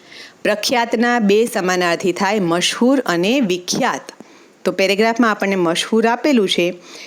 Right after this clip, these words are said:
એટલે પ્રખ્યાતની સામે લખવાનું રહેશે મશહૂર.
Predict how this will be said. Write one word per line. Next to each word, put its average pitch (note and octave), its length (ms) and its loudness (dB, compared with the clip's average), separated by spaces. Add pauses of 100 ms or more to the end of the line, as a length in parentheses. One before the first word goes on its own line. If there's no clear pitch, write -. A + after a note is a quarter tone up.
(120)
એટલે F#3 220 0
પ્રખ્યાતની B3 680 0
સામે F3+ 320 0
લખવાનું E3+ 520 0
રહેશે E3 480 0
મશહૂર. F3 760 0